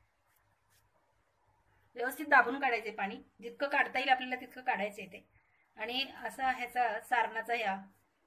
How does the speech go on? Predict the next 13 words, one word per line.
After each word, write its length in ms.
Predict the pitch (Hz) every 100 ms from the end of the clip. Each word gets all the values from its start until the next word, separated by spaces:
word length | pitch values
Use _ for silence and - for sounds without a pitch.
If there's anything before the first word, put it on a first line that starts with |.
| _
बटाट्याच्या 540 | 202 208 220 226 240 240
सारणाचा 460 | 240 202 202 220
असा 160 | 214 226
गोळा 300 | 226 190 202
करायचा. 400 | 220 185 175 175
तो 240 | 175 - _ _ _ _ _ _ _ _ _ _ _ _ _ _ _ _ _
आपल्याला 300 | 208 226 254
रोल्स 260 | 254 254 285
करायचे 300 | 262 220 214
त्यामुळे 300 | 214 233 233
असा 160 | 233 233 233
लंबक 360 | 226 220 220 233
करायचा, 400 | 240 185 185 226